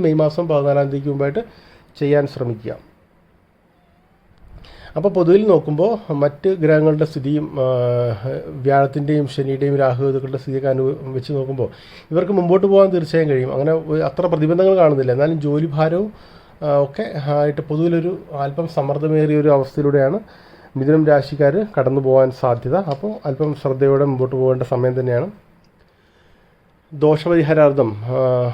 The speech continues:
മെയ് മാസം പതിനാലിന് ശേഷം കാലഭൈരവ അഷ്ടകം ചൊല്ലുകയോ ശ്രവിക്കുകയോ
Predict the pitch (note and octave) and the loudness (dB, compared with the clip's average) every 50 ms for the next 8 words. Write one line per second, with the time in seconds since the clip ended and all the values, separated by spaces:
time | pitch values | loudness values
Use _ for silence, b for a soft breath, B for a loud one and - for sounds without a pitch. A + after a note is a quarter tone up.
0 | B B B B B B B B C3+ C#3+ D3 D3+ D#3 D#3+ D#3+ D#3+ D#3+ D#3+ F3 F3 | B B B B B B B B -2 2 4 4 6 6 6 4 4 4 2 0
1 | D#3+ D3+ D3+ C#3+ C#3+ D3+ D3 D3 D3+ D3+ C3+ - D3+ C#3 C3+ B2+ - C3+ B2+ - | 2 4 2 4 4 4 4 4 4 2 -2 -2 0 0 0 0 -2 -8 -8 -6
2 | - C3+ C3+ C3+ C#3+ D#3 D#3+ D3 D3+ D3 C#3+ D3 D3+ D3+ D3+ C#3 B2 - _ - | -4 0 2 2 2 2 2 0 0 -2 0 0 0 0 0 -2 -2 -6 _ -8
3 | C#3+ C3+ D#3 G3 G3 B B B B B B B B B _ - D3 C#3+ D3 D3+ | -6 -6 -6 -8 -10 B B B B B B B B B _ -2 -2 0 2 2
4 | D3+ D3+ D3+ D#3 E3 F#3 F#3+ F#3 - E3 C#3 C3+ C#3 C3+ C3+ - - D3+ E3 | 2 2 4 4 4 2 0 -2 -2 0 0 0 0 -2 -6 -6 -4 -2 -2